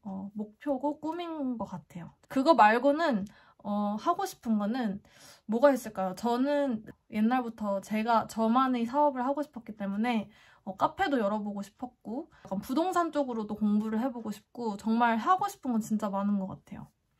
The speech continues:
일단은 제가 지금 하고 있는 것부터 열심히 <laughs> 하겠습니다. 제-, "제일 인상 깊었던 비행이 뭔가요? 궁금하네요." 라고 물어보셨어요. 어, 제,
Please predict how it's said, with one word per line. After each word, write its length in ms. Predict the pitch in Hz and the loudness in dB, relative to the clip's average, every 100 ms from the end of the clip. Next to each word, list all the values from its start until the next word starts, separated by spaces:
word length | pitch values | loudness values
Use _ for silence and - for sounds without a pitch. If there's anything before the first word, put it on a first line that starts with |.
| _ - | _ -10
일단은 640 | 220 220 220 196 214 - | -8 -2 0 0 -4 -8
제가 340 | - 226 214 208 | -6 -2 -2 -2
지금 300 | 247 240 285 | -2 2 4
하고 180 | 330 277 | 6 6
있는 180 | 220 | 4
것부터 320 | 220 208 - 190 | 2 -2 -6 -6
열심히 420 | 185 240 226 214 | -6 -2 2 2
<laughs> 560 | 208 - - - - | 0 -6 -16 -16 -6
하겠습니다. 680 | - 240 254 - 190 190 185 160 190 - _ _ _ _ | 4 4 4 -2 -6 -6 -8 -10 -14 -18 _ _ _ _
제-, 260 | - 240 226 | -6 -4 -2
"제일 260 | 226 269 254 | 0 2 2
인상 320 | 233 277 311 | 2 0 -2
깊었던 460 | 247 - 233 247 233 | -6 -8 -6 -4 -2
비행이 340 | 226 226 240 | 0 0 2
뭔가요? 680 | 214 196 202 214 208 226 208 | 2 2 0 0 0 0 0
궁금하네요." 880 | 220 226 254 240 202 190 208 208 196 | 0 0 2 0 0 0 0 0 0
라고 580 | 190 196 196 185 - - | -4 -4 -6 -6 -10 -12
물어보셨어요. 1080 | 196 233 220 208 - 175 185 196 202 190 185 _ _ _ _ _ - - - | -4 -2 -2 -4 -8 -8 -4 0 0 -2 -6 _ _ _ _ _ -20 -20 -12
어, 560 | 214 208 196 208 220 226 _ _ _ _ _ _ _ _ _ _ _ _ _ _ - - | -8 -6 -6 -8 -12 -16 _ _ _ _ _ _ _ _ _ _ _ _ _ _ -20 -14
제, 400 | 220 220 208 202 | -8 -6 -4 -4